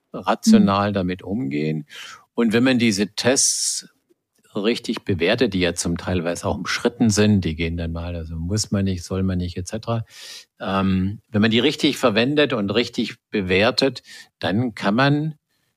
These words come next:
Speaker 1: eben das Risiko, an einem fortgeschrittenen Prostatakrebs erstens zu erkranken und zweitens zu sterben, kann man reduzieren. Das ist einfach so.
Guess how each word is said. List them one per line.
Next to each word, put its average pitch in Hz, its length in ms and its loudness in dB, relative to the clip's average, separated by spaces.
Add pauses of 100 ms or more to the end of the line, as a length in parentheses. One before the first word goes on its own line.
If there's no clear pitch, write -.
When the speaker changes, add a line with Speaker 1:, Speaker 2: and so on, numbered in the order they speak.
(240)
Speaker 1:
eben 98 460 -2
das 92 340 -2
Risiko, 131 1080 2
an 95 240 -6
einem 92 560 -4
fortgeschrittenen - 1200 -6
Prostatakrebs - 1160 -6
erstens - 680 -4
zu - 180 -6
erkranken - 720 -8 (360)
und 98 180 -4
zweitens - 600 -2
zu 98 120 0
sterben, 123 560 2 (580)
kann 104 160 0
man 107 200 4
reduzieren. 101 680 0 (120)
Das 92 180 -2
ist 117 180 0
einfach 92 300 -6
so. - 180 -16